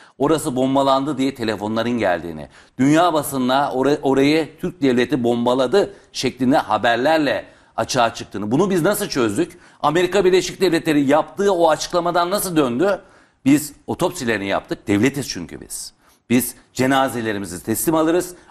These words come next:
adli süreci inceleriz, otopsiler yapılır, adli ölüm muayenesi yapılır ve ondan sonra şehitlerimizi ailelerine teslim ederiz, gömülmelerine izin veririz. Ve bunları biz, e, ispat edebildiğimiz için, gösterdiğimiz için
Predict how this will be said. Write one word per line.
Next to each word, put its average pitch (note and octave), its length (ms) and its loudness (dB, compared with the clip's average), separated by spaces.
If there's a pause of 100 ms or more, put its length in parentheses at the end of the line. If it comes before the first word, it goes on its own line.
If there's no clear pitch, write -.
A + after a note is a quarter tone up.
adli B2+ 340 0
süreci G#2+ 380 -4
inceleriz, D#3 580 0 (240)
otopsiler C3 560 -2
yapılır, B2 540 -2 (220)
adli A#2+ 640 0
ölüm D3 240 4
muayenesi A#2 520 0
yapılır D#3 440 0 (260)
ve C#3 60 2
ondan D3 320 2
sonra C3+ 260 -6
şehitlerimizi G#2+ 600 -4
ailelerine G2+ 580 0
teslim G2+ 300 -2
ederiz, E3 380 2 (300)
gömülmelerine B2+ 640 2
izin A2 300 0
veririz. D#2 300 -6
Ve G2+ 100 0
bunları C3+ 400 2
biz, A#2 320 -2 (480)
e, A2 360 0
ispat F#3 420 0
edebildiğimiz G#2 600 -2
için, F#2+ 280 -8
gösterdiğimiz G2+ 640 0
için B2+ 320 -4